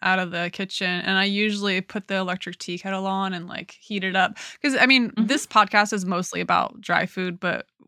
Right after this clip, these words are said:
Speaker 1: w-, we're gonna, you know, do a little wet food pitch. But, like, I'll be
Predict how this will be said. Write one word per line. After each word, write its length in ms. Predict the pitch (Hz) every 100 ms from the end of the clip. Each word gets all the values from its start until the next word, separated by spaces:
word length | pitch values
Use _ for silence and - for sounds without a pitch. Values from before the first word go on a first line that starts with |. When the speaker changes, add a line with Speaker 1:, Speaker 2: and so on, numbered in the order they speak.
| _
Speaker 1:
w-, 160 | - 69 _ _ _ _ 165
we're 120 | 196
gonna, 300 | 190 180 180 - -
you 100 | 196
know, 240 | 175 180 - -
do 120 | 202
a 40 |
little 220 | 190 190
wet 200 | 185 -
food 240 | - 180 -
pitch. 300 | 185 190 - - - -
But, 80 | 262
like, 180 | 277 -
I'll 300 | 214 233 277
be 520 | 277 311 294 254 208